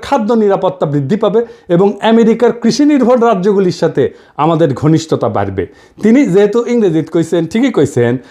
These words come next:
আর আমি বাংলাত কইছিলাম হার্টল্যান্ড, যে আমি হার্টল্যান্ডকে, মানে আমেরিকার কৃষি পণ্য উৎপাদন করে যেই অঞ্চল, যেই প্রদেশগুলা, সেগুলোকে বলে হার্টল্যান্ড। এই হার্টল্যান্ডের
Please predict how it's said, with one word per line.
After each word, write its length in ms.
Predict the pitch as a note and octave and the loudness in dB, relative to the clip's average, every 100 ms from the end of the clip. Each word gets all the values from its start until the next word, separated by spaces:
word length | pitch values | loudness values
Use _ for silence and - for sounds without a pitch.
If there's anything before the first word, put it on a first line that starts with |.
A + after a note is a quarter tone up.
| - | -2
আর 120 | F#3+ | 0
আমি 140 | A#3+ C4 | 2 2
বাংলাত 420 | B3+ B3+ A3+ - | 2 2 0 0
কইছিলাম 540 | D#3 - E3+ B2+ A#2+ | -2 0 0 0 0
হার্টল্যান্ড, 800 | A#2+ E3+ G#3 F3+ - C3+ A2 A2+ - _ _ C3+ | 0 -2 0 -2 0 0 -2 -4 -12 _ _ -2
যে 80 | |
আমি 240 | E3 E3 E3 | 0 2 0
হার্টল্যান্ডকে, 1000 | - E3 G3+ G#3 A3+ A3 F3 A3 A#3 A#3 - _ _ - | 0 0 0 0 0 0 0 2 2 0 -6 _ _ -4
মানে 260 | D3 E3 E3 - - | -2 0 -4 -8 -2
আমেরিকার 680 | F#3 G3 F#3+ F#3+ F#3+ F#3 F3+ - _ _ - | 0 2 2 2 2 2 0 -8 _ _ -4
কৃষি 260 | G3+ - B3+ | -4 -2 -2
পণ্য 360 | B3 A3 G#3+ | 0 0 2
উৎপাদন 480 | A3 A3 G3 F#3 F3+ | 0 0 -2 0 0
করে 240 | F3+ F3 | 0 0
যেই 360 | D3 D#3+ D#3+ E3 _ _ - | 0 0 0 -4 _ _ -4
অঞ্চল, 580 | G#3 G#3+ - D#3 A2+ G2+ | 0 0 2 0 0 -2
যেই 140 | C3+ | -4
প্রদেশগুলা, 580 | C#3+ F#3 A#3 F3 D3 G#2+ - _ _ | 0 2 2 2 0 -2 -6 _ _
সেগুলোকে 580 | - E3 F3 E3+ E3+ - | -4 0 0 0 -2 -2
বলে 200 | C#3+ C#3+ | 0 2
হার্টল্যান্ড। 480 | A2+ G#3 G3+ A3 G#3+ | 2 0 0 0 2
এই 140 | G3+ | 0
হার্টল্যান্ডের 680 | B2+ A#2 B3 B3+ C4 B3 A3+ | 0 2 2 0 -2 0 0